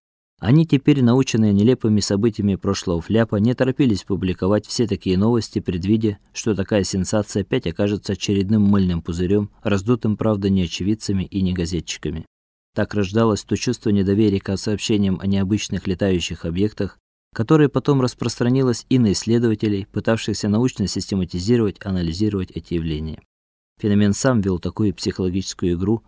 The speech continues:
которая была рассчитана на приведение всех исследователей в замешательство. В тысяча девятьсот девятом году, в середине июля, жители малонаселённого района Голубых гор Новой Зеландии стали наблюдать странные сигарообразные объекты,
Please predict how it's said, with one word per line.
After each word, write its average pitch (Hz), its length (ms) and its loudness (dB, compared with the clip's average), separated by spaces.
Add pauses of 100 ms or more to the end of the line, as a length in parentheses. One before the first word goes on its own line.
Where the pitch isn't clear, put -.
которая 101 360 -2
была 98 240 0
рассчитана 101 500 -2
на 98 140 2
приведение 98 540 2
всех - 340 -4
исследователей 101 640 0
в 87 40 -8
замешательство. 90 840 -6 (960)
В - 80 -20
тысяча 156 380 4
девятьсот 127 360 0
девятом 113 380 0
году, 104 300 2
в - 40 -16
середине 101 540 2
июля, 95 400 0 (240)
жители 101 400 0
малонаселённого 101 880 2
района 110 380 4
Голубых 104 420 0
гор 110 220 2
Новой 104 260 4
Зеландии 101 480 0
стали 113 320 0
наблюдать 104 500 2
странные 110 460 0
сигарообразные 98 760 0
объекты, 101 500 -2